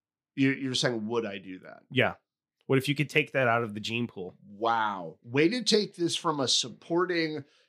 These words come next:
Speaker 1: minimized, uh, populations into, like,
Speaker 2: I'm
Speaker 1: a
Speaker 2: trying to think
Speaker 1: creepy
Speaker 2: of hard
Speaker 1: fucking place.
Speaker 2: questions.
Speaker 1: Well,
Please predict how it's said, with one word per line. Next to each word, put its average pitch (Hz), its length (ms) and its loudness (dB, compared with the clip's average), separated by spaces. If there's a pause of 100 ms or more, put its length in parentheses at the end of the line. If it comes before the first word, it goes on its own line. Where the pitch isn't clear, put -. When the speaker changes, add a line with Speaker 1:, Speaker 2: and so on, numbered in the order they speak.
Speaker 1:
minimized, 143 800 2
uh, 135 200 6
populations 135 960 -2 (100)
into, 127 480 -2
like, 117 200 4
Speaker 2:
I'm 151 180 8
Speaker 1:
a - 40 0
Speaker 2:
trying 190 260 4
to 185 80 4
think 156 100 2 (120)
Speaker 1:
creepy 143 40 4
Speaker 2:
of 131 100 2
hard 170 280 8
Speaker 1:
fucking 117 100 -6
place. 170 200 2
Speaker 2:
questions. 101 460 -4
Speaker 1:
Well, 220 140 10